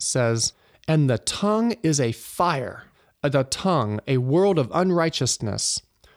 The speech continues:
appoints itself among the members of our body, staining the whole body and setting on fire the course of life, and is being set on fire by Gehenna." The point that James is trying to make is that the tongue is wildly destructive,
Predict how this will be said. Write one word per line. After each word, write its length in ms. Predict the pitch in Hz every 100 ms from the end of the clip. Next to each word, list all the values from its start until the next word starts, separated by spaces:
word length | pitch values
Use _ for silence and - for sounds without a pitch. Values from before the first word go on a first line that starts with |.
| _
appoints 480 | 151 - 185 190 -
itself 420 | - - 160 -
among 280 | 139 147 143
the 80 |
members 440 | 123 139 175 180 151
of 120 | 123
our 180 | 139 160
body, 400 | 147 135 107 98 -
staining 520 | - - 180 185 170
the 140 | 135 120
whole 240 | 135 196
body 460 | 170 156 117 101 101 -
and 140 | 127
setting 320 | - 170 180
on 140 | 175 160
fire 420 | - 156 135 117
the 120 | 110
course 460 | - - 151 117 -
of 160 | 113
life, 460 | 123 110 95 - - _ _
and 120 | 143
is 120 | 120
being 320 | 107 143 156 143
set 280 | - 151
on 140 | 151 156
fire 560 | - 131 101 90 98 - -
by 180 | 113
Gehenna." 580 | 107 117 107 110 92 90 _ _ _ _ _ -
The 80 | 135
point 260 | - 226
that 140 | 135 123
James 260 | 139 120
is 80 | 120
trying 300 | - 131 120
to 100 | 113
make 400 | 110 120 110 - _
is 120 | 147
that 120 | 156
the 80 | 139
tongue 440 | - - 180 208 196 - _
is 200 | 147 123
wildly 640 | 123 120 151 170 143 127 113
destructive, 800 | 117 - 123 110 - 101 -